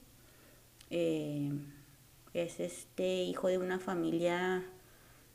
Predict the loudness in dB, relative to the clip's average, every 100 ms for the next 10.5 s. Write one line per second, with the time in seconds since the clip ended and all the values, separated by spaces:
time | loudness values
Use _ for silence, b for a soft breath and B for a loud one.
0 | 0 2 2 2 0 2 0 2 4 4
1 | 2 0 0 2 6 6 8 6 4 -2
2 | -4 -6 -2 -4 2 0 4 2 2 0
3 | -2 -4 0 2 4 4 4 2 0 0
4 | 0 -2 -2 0 0 2 2 2 0 2
5 | 0 -2 -4 -2 -2 -4 -6 -2 0 0
6 | 2 2 0 0 -2 -4 -4 -8 -8 -10
7 | -8 -2 -2 0 -2 -2 -4 -6 -8 -6
8 | -4 0 2 2 0 -10 B B B B
9 | B B B -4 4 4 4 -8 4 8
10 | 8 8 6 2